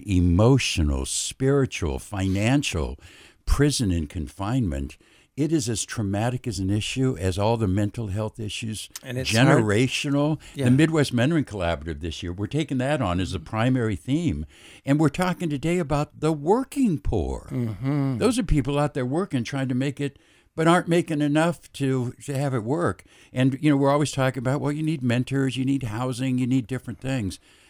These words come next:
Speaker 1: But you need transportation.
Speaker 2: Yes,
Speaker 1: So what
Speaker 2: that's
Speaker 1: we're
Speaker 2: true.
Speaker 1: talking today is we're trying to work on getting the driver's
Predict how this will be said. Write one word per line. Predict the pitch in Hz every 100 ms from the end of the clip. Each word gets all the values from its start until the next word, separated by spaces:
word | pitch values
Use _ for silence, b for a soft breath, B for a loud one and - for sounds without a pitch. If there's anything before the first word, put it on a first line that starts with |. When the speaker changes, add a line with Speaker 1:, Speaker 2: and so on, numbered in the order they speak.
| b
Speaker 1:
But | - 76
you | 85
need | 85 107 156 131
transportation. | - - 113 120 - 117 - 92 67 - 67 - _
Speaker 2:
Yes, | 131 107 90 -
Speaker 1:
So | -
what | 90
Speaker 2:
that's | 87
Speaker 1:
we're | 92
Speaker 2:
true. | 67
Speaker 1:
talking | 117 127 139 156 139
today | 131 80 69 67 69 80 - B B
is | 90 85
we're | 85 87
trying | - 98 98 120 135
to | 131
work | 85 80 78 - -
on | 80
getting | 78 95 107 107
the | 98
driver's | 87 95 101 107 113 104